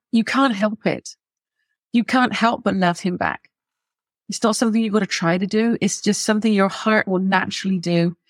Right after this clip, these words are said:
I think that's what I would be telling my nineteen-year-old self. It's, "Go and sit at his feet. You're not condemned. Um, you are, you are his child, and he loves you." And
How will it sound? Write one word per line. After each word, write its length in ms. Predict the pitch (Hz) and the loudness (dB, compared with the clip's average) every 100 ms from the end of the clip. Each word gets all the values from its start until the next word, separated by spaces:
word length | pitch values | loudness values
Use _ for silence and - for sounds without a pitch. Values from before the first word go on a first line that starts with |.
| _ - | _ 0
I 120 | 202 | 0
think 160 | 214 190 | 0 0
that's 260 | 208 - | 0 0
what 80 | - | -2
I 100 | 190 | -2
would 120 | 185 | -2
be 80 | 180 | -4
telling 400 | - 202 180 175 | -2 0 0 0
my 180 | 175 170 | 0 0
nineteen-year-old 800 | 175 175 185 185 180 175 170 - | 0 -2 0 0 0 0 -2 -2
self. 480 | - 170 175 - - | 0 0 -2 -8 -4
It's, 420 | 190 170 - - - _ _ _ _ _ _ _ _ _ _ | -2 0 -2 -6 -8 _ _ _ _ _ _ _ _ _ _
"Go 200 | 226 220 | 2 2
and 100 | 220 | 2
sit 200 | - 226 | 0 -2
at 80 | 196 | 0
his 240 | 185 190 | 0 -2
feet. 480 | - 185 175 - - _ _ - | -4 -2 -2 -4 -10 _ _ -2
You're 140 | 202 | 0
not 280 | 190 190 - | 4 2 0
condemned. 640 | - 202 185 165 170 - _ _ _ _ _ _ _ _ _ _ _ | -2 2 2 0 -2 -8 _ _ _ _ _ _ _ _ _ _ _
Um, 440 | 202 180 170 170 - | 0 0 0 -2 -2
you 320 | 208 185 190 - | 0 2 0 0
are, 440 | 185 175 175 175 - _ - | 0 2 2 -2 -8 _ -6
you 200 | 208 190 | -2 0
are 100 | 175 | -2
his 140 | 170 | -4
child, 520 | - - 170 175 196 - _ _ _ _ _ _ _ _ | -4 0 0 -2 -4 -12 _ _ _ _ _ _ _ _
and 460 | 196 185 185 185 185 - _ | 0 0 2 0 -2 -8 _
he 220 | - 196 208 | -6 0 2
loves 340 | 202 220 - | 2 0 -2
you." 220 | 175 175 - _ _ _ _ _ _ _ _ _ _ _ _ _ _ | -2 -4 -10 _ _ _ _ _ _ _ _ _ _ _ _ _ _
And 520 | 208 202 196 196 196 | 0 4 4 4 0